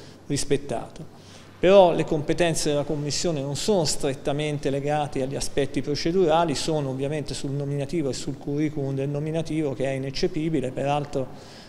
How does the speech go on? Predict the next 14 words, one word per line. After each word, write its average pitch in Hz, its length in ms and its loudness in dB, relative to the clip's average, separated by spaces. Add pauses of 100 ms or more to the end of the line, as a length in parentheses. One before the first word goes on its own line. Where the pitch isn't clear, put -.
(140)
la 143 120 -2
nomina 160 360 4
del 147 160 2
commissario 151 1040 2 (360)
Rosselli 156 540 4
non 147 180 -2
è 147 40 -2
mai 170 200 2
stata 143 340 0
impugnata 135 680 -4
dal 131 140 -2
Comune 135 320 -4
di 131 60 -2
Viareggio 131 720 -4